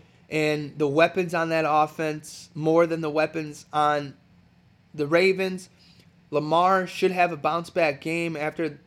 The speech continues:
really getting shut out in that second half and, and the Ravens not being able to move the ball. Um, but I, I, I like, I like the Cincinnati Bengals in this spot. The extra couple days to recover and, and get ready and prepare for this game. And I wanna see some more Joe Mixon,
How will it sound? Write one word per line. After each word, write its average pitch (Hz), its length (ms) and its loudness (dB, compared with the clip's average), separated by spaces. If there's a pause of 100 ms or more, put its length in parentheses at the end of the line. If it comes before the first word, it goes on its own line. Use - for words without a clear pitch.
(180)
really 185 280 2
getting 175 200 -2
shut 175 240 0
out 165 160 4
in 160 80 -10
that 151 160 -4
second 160 300 -2
half 156 320 -2
and, 147 120 -8
and 143 240 -6
the 143 60 -6
Ravens 156 340 -4
not 147 200 -4
being 165 140 -6
able 151 160 -8
to 139 40 -10
move 147 220 -8
the 147 80 -8
ball. 143 500 2 (340)
Um, 151 220 4
but 160 160 2
I, 160 420 2
I, 156 120 0
I - 20 2
like, 175 480 0
I 156 100 2
like 165 300 2
the 165 60 -12
Cincinnati 165 480 -4
Bengals 156 340 -2
in 151 80 -10
this 143 140 -10
spot. 151 420 2 (400)
The 156 120 2
extra 160 340 0
couple 170 280 -2
days 160 280 -2
to 151 80 -10
recover 151 460 0
and, 139 260 -4
and 143 180 -4
get 147 160 -4
ready 143 320 -2
and 135 100 -8
prepare 139 300 -4
for 147 80 -6
this 143 140 -6
game. 143 240 -6
And 135 240 -10
I 135 60 -8
wanna 160 220 -2
see 160 200 -8
some 156 160 -8
more 156 160 -2
Joe 147 200 0
Mixon, 190 500 -4